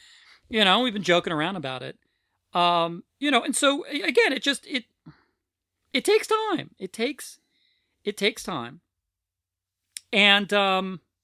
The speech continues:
and I guess the tipping point for me was when friends of mine started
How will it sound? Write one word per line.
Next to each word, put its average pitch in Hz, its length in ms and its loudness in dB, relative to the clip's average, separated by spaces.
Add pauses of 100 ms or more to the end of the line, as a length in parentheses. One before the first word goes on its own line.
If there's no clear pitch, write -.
(1000)
and 240 100 8
I 311 40 8
guess 480 340 2 (380)
the 240 160 -4
tipping 359 380 -2
point 185 400 -4
for 165 140 -6
me 113 580 -12 (1300)
was 214 240 2
when 214 720 0 (920)
friends 269 480 0
of 262 180 -4
mine 170 380 -2
started 160 680 -4